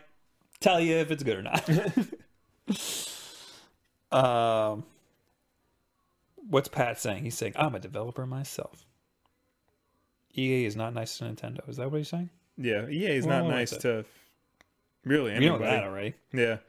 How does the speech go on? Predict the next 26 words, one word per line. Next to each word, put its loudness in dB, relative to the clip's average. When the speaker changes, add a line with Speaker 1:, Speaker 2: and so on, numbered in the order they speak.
Speaker 1:
Uh, 4
Jesse 0
McCowan, 2
"Did 4
the -4
actual 2
dev 2
get 0
the 0
game 0
back? 2
And 0
since -2
they've 0
had 4
it 0
back, 0
they've 2
made 2
it -2
better?" 2
Are 0
you 2
talking -4
about -4
Payday? 0